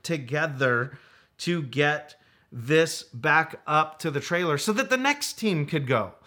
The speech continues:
so that the next, uh, team, and we didn't see all this work initially. When we got to the,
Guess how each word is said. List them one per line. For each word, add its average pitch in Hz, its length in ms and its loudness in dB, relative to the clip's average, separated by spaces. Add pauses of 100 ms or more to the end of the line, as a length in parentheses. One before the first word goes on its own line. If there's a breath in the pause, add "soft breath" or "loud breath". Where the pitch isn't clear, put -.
(160 loud breath)
so 233 180 4
that 233 200 2
the 220 80 4
next, 233 580 -2 (500 loud breath)
uh, 156 240 4
team, 165 300 0
and 185 160 4
we 262 100 2
didn't 320 240 -2
see 269 260 -2
all 226 200 2
this 190 240 0
work 170 260 0
initially. 165 540 -2
When 147 260 0
we 233 220 0
got 175 520 2 (220 loud breath)
to 190 140 4
the, 151 200 -4